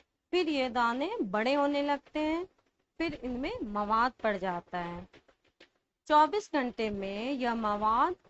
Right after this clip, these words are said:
में बदल जाता है। पांचवें दिन यह दाने त्वचा में उभरने लगते हैं, जिसमें लिम्फ भर आता है। उसके बाद ज्वर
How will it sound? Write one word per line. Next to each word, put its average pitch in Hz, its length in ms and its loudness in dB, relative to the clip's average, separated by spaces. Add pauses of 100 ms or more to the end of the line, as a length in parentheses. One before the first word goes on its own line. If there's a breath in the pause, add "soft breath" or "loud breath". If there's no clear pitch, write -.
(600)
में 285 220 0
बदल 208 320 0
जाता 180 400 -6
है। 175 360 -10 (300)
पांचवें 247 540 2
दिन 196 360 -6 (840)
यह 311 200 2
दाने 226 480 2
त्वचा 269 460 -2
में 330 200 -2 (100)
उभरने 247 500 0
लगते 220 380 -4
हैं, 170 340 -10 (600)
जिसमें 330 380 0
लिम्फ 294 460 0
भर 233 260 0
आता 202 400 0
है। 175 300 -8 (800)
उसके 285 280 -6
बाद 254 300 2
ज्वर 226 300 -2